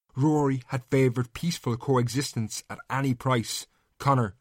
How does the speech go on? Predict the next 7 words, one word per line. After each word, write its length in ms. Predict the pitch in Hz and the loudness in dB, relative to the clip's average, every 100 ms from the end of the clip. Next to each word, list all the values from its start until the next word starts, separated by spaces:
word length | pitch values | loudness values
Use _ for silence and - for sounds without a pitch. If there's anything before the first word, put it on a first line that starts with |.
| - | -6
had 180 | 113 | -4
preferred 440 | - 113 117 113 101 | -2 0 2 2 0
resistance. 680 | 95 120 - 113 95 - - _ _ _ _ - - - | -2 -2 -2 -6 -6 -10 -14 _ _ _ _ -20 -20 0
Cathal, 440 | 170 160 156 151 - _ - | 4 6 4 0 -10 _ 0
now 260 | 139 143 | 2 4
as 120 | 135 | 2
king, 400 | - 143 123 113 | 0 -2 0 -2